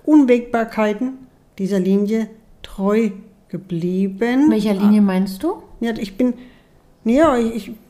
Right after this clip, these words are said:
Speaker 1: ich mein, ich hab mich privat, äh, nicht verändert, sag ich mal so in dem Sinne. Ich bin durch die Ehescheidung auch allein geblieben,
Speaker 2: Mhm.
Speaker 1: ob ich wollte oder nicht. Ich mein, das ist halt so gekommen,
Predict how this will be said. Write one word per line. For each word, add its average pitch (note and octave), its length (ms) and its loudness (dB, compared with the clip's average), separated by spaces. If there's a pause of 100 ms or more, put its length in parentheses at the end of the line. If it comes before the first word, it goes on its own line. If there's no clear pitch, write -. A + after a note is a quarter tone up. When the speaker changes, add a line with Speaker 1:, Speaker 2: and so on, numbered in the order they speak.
Speaker 1:
ich A3+ 140 -4
mein, A#3+ 240 2
ich B3 140 -2
hab A3+ 100 2
mich G#3+ 200 0
privat, G3 600 -2 (1000)
äh, A#3+ 640 -6
nicht A#3+ 200 2
verändert, A#3 540 2
sag A#3 240 2
ich A#3+ 100 2
mal A#3 140 2
so A3+ 200 0
in G#3 160 0
dem G#3+ 260 2
Sinne. C4+ 320 0
Ich - 140 -8
bin A3+ 200 -2 (460)
durch F#3+ 200 0
die G3 340 -4 (320)
Ehescheidung G3+ 920 0
auch F#3+ 240 -4 (460)
allein F3+ 600 -4
geblieben, F#3 1000 0 (180)
Speaker 2:
Mhm. A3 340 0 (500)
Speaker 1:
ob G3 100 -4
ich F#3 120 -2
wollte G#3+ 300 4
oder E3+ 160 -2
nicht. B3 260 2
Ich G#3+ 100 -2
mein, F#3+ 180 0
das F3+ 100 -4
ist G3 140 -6
halt F#3+ 140 0
so F#3 100 -4
gekommen, F3+ 600 2